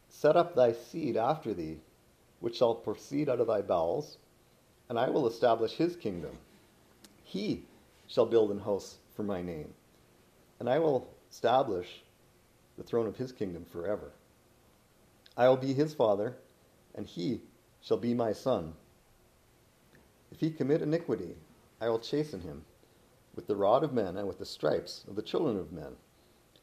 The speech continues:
But my mercy shall not depart away from him, as I took it from Saul, whom I put away before thee. And thine house and thy kingdom shall be established forever before thee. Thy throne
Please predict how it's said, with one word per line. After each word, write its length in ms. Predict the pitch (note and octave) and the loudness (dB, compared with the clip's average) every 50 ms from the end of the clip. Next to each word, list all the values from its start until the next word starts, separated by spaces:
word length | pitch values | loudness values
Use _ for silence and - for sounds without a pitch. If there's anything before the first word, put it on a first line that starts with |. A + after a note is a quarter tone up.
| _ _ _ - | _ _ _ -4
But 140 | G#2+ G#2+ A2 | -4 -2 0
my 160 | A#2 C3 D3+ | 2 2 2
mercy 380 | F3 F3 F3+ E3+ - A#2 G2+ | 2 2 0 0 -2 -2 -4
shall 200 | G2 - - G#2 | -4 -2 -2 0
not 260 | G2+ G#2+ A2 B2+ - - | 2 2 2 0 0 -2
depart 320 | C#3 - - C#3+ C3+ C3 | -8 0 2 2 4 4
away 240 | B2+ B2 C#3 D3+ D#3+ | 4 4 4 4 4
from 180 | D#3 D3+ B2 | 2 -2 -6
him, 300 | G2 F#2+ E2+ D2+ D2+ - - - - - | -6 -8 -8 -10 -12 -14 -16 -20 -16 -8
as 140 | - A2 G#2+ | -4 0 2
I 80 | A2 G#2+ | 2 0
took 280 | - - D#3+ F3 - | 2 2 0 2 2
it 140 | A2+ F2+ - - - - _ _ _ _ _ _ _ _ _ _ | 2 0 -2 -4 -14 -20 _ _ _ _ _ _ _ _ _ _
from 200 | - A2 G2 F#2+ | -6 -4 -4 -4
Saul, 480 | - - - E3 - - - - - - - _ _ _ _ _ _ _ _ _ _ _ | -6 -2 2 2 4 2 2 -2 -10 -16 -20 _ _ _ _ _ _ _ _ _ _ _
whom 160 | - A#2 A2+ | -4 -2 -2
I 60 | G#2+ | -2
put 200 | - - - C3 | 0 0 0 2
away 400 | B2 G#2+ A#2 B2 B2+ A2+ G#2 G2 - - - - - - | 2 4 2 2 2 0 -2 -4 -8 -14 -20 -20 -12 -10
before 360 | G#2+ G2 - - G2+ G#2 G#2 | -10 -10 -6 -2 0 0 2
thee. 280 | G#2 A2 G#2 F2 - - - _ _ _ _ - - _ _ _ _ _ _ _ _ _ _ _ _ _ _ _ - | 2 0 -2 -4 -6 -12 -20 _ _ _ _ -20 -20 _ _ _ _ _ _ _ _ _ _ _ _ _ _ _ -10
And 120 | A2 A2 G#2+ | -8 -2 -2
thine 140 | A2+ A#2 A2+ | -2 -2 -2
house 360 | G#2+ B2 C#3 D#3+ D#3 D#3 - | -2 0 0 0 0 -2 -6
and 80 | A#2+ | -4
thy 100 | - A2 | -4 -4
kingdom 580 | - - - - D3+ D3+ C#3 G#2+ F2+ D#2+ E2+ F#2 - - _ _ _ _ _ _ _ _ _ _ | -4 -6 -4 -4 -2 -2 -2 -4 -4 -6 -8 -12 -16 -20 _ _ _ _ _ _ _ _ _ _
shall 140 | - - D#3+ | -4 -2 -2
be 100 | A#2+ A#2 | 0 0
established 560 | G#2+ - - - B2+ C#3+ E3 - - - - | -2 -2 -2 -2 0 0 0 0 -4 -6 -6
forever 400 | - G2+ - - B2+ C3 A#2 G2+ | -6 -4 -2 0 0 0 0 -2
before 420 | F#2+ G2 G2+ - - A2+ A#2+ C#3 B2 | -4 -4 -8 -8 -4 -2 -2 -2 -2
thee. 220 | F#2+ E2 D2+ D#2+ - - _ _ _ _ _ _ _ _ _ - - _ _ - | -2 -6 -10 -12 -16 -20 _ _ _ _ _ _ _ _ _ -20 -20 _ _ -2
Thy 220 | - G#2+ A#2+ D#3+ F3 | 2 4 4 4 2
throne 560 | F3 - D#3+ E3+ E3+ C#3+ G2+ F2 E2+ A#2 | 0 0 2 4 4 4 4 2 -2 -10